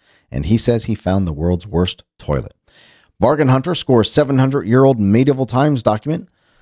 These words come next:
That should be certainly interesting. Uh,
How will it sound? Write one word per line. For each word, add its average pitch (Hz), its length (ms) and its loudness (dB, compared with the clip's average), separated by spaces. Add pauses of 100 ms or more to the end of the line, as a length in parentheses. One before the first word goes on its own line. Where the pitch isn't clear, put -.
(340)
That 104 140 0
should 104 160 0
be 92 140 2
certainly 87 480 0
interesting. 95 500 -2 (520)
Uh, 73 460 -2